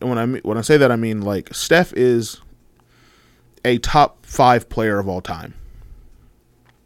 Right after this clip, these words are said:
or top five point guard of all time. He's a top ten player of all time, but top five point guard of all time, if not number one. He is a selfless superstar. And when I say selfless superstar, I mean he doesn't need the limelight to be himself.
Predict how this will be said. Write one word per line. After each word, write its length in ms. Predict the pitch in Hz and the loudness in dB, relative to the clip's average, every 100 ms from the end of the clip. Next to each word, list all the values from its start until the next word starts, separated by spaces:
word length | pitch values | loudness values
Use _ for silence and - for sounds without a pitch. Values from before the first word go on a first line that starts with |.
| - | -6
or 100 | 120 | -4
top 240 | - 131 | 2 2
five 220 | - 107 | 2 -2
point 220 | - 117 87 | -2 -4 -4
guard 160 | 90 | -6
of 60 | 87 | -6
all 120 | 82 | -8
time. 140 | 98 | -8
He's 80 | 95 | -8
a 20 | |
top 180 | 95 139 | -4 -4
ten 160 | - 95 | -4 -8
player 280 | 98 85 82 | -8 -8 -10
of 80 | |
all 100 | 71 | -12
time, 300 | 76 67 64 _ _ - - | -16 -16 -18 _ _ -20 -12
but 100 | - | -8
top 220 | - 165 - | 0 0 2
five 320 | 135 131 - | 4 4 0
point 220 | 127 107 | -6 -4
guard 180 | 98 98 | -4 -4
of 80 | 98 | -4
all 120 | 95 | -6
time, 300 | - 107 101 | -4 -4 -2
if 160 | 117 | -2
not 180 | 127 120 | -2 -2
number 220 | 107 104 | -2 -4
one. 380 | 95 90 78 60 - - - _ _ _ _ _ _ _ _ _ | -6 -8 -12 -14 -20 -20 -20 _ _ _ _ _ _ _ _ _
He 480 | - 175 202 180 - - | -4 0 2 0 -4 -4
is 320 | 139 123 - - | -4 -4 -8 -6
a 160 | 104 | -6
selfless 800 | 101 - 151 151 - 147 147 - | -6 -4 0 0 0 -2 -4 -8
superstar. 680 | - - 123 95 - 90 90 | -12 -4 -4 -4 -8 -8 -8
And 80 | 92 | -6
when 100 | 107 | -6
I 40 | |
say 140 | 113 123 | -4 -4
selfless 440 | - 143 - 120 | -2 -2 -2 -6
superstar, 420 | 131 101 - 104 | -6 -6 -4 -4
I 40 | 104 | -4
mean 180 | 101 | -4
he 140 | 101 156 | -4 0
doesn't 260 | 160 151 | 0 0
need 320 | 120 120 117 - | 0 0 0 -2
the 140 | 113 | -4
limelight 720 | 113 110 110 101 95 95 - - _ _ - | 0 0 -2 -4 -4 -6 -8 -18 _ _ -4
to 200 | 120 110 | -2 -2
be 200 | 101 101 | -4 -6
himself. 480 | 104 - 120 80 | -6 -2 -2 -2